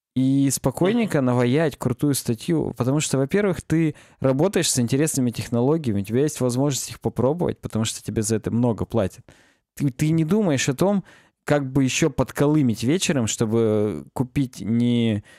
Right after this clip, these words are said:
Speaker 1: м, э, Xiaomi Redmi Note четыре икс на Qualcomm
Speaker 2: Мгм.
Speaker 1: шестьсот тридцать пятом,
Speaker 2: Мгм.
Speaker 1: а всё-таки, э,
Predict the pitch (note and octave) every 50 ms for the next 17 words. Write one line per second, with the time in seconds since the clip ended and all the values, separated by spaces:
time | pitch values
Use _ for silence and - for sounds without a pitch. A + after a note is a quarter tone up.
0 | _ _ _ _ - - A2+ A2 A2 G2+ E2+ D2+ F#2 A2+ A#2+ A#2+ - - C#3 C3
1 | C3 C#3 E3+ G#3+ A3 E3+ G#2+ G2 - _ _ _ _ _ _ _ - B2 B2 A#2+
2 | G#2+ A2+ A#2 A#2 A#2+ A#2+ A#2 G#2+ F#2 - - - - - A#2+ A2+ A2+ G#2 F#2+ A#2+
3 | G#2+ - - - - _ - G#2+ G#2 G2+ G2+ G2 - - A2+ A2+ A2+ A2+ C#3+ C3+
4 | A2+ G2+ F#2+ F2+ - - - A2 G2 - - G#2+ - - - G#2+ G#2 D#3 - -
5 | - - _ - F#3+ C3+ - - _ _ - G3 E3+ - - D3+ - A#2+ A2 -
6 | - D3 C3+ - - - C#3+ C#3+ C#3+ D3 C#3+ C#3 C#3 B2+ F#2 G#2+ C3 C3 -